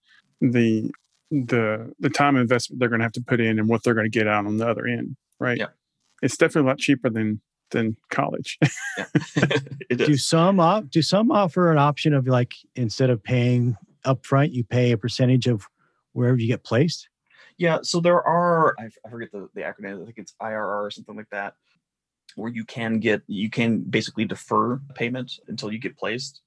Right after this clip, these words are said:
Speaker 2: uh, and then get a, a portion of your, of your salary for the next two to five years or something like that. There's also scholarships, et cetera, available often, uh, financial aid available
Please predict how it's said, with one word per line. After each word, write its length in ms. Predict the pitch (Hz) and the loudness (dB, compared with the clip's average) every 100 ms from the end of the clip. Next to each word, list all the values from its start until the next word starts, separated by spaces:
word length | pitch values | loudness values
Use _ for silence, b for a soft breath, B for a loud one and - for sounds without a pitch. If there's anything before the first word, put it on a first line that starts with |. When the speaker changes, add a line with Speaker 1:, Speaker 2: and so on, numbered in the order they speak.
| 110 | -12
Speaker 2:
uh, 200 | 107 101 | -10 -10
and 160 | 92 104 | -8 -8
then 80 | 104 | -6
get 220 | 101 85 | -6 -6
a, 140 | 104 - _ - | -8 -14 _ -16
a 40 | |
portion 380 | - 180 - 107 | -2 -2 -2 -6
of 100 | 110 | -6
your, 220 | 107 104 - | -6 -6 -6
of 140 | 107 | -6
your 140 | 107 95 | -6 -4
salary 400 | 101 104 113 123 | 0 0 0 -4
for 140 | 120 | -6
the 80 | 98 | -6
next 320 | 104 - - _ _ | -8 -8 -18 _ _
two 160 | - 110 | -12 -10
to 60 | 107 | -4
five 200 | 101 101 | -4 -2
years 200 | 107 117 | -6 -8
or 40 | |
something 240 | 135 - 95 | -12 -12 -12
like 140 | 65 | -10
that. 180 | - 82 - _ _ _ | -10 -10 -14 _ _ _
There's 160 | 113 117 | -8 -6
also 640 | - 110 - 110 107 104 - _ _ _ | -2 -2 0 -2 -2 -4 -12 _ _ _
scholarships, 560 | - 107 107 107 101 - | -8 -4 -4 -4 -8 -12
et 80 | - | -12
cetera, 360 | 98 - 107 - | -10 -8 -6 -6
available 400 | 113 113 113 110 | -4 -4 -4 -4
often, 460 | 104 110 110 113 139 | -4 -4 -8 -10 -10
uh, 180 | 104 | -10
financial 420 | 101 110 104 110 98 | -6 -2 -2 -4 -6
aid 140 | 101 | -6
available 440 | 107 107 107 117 | -4 -4 -4 -8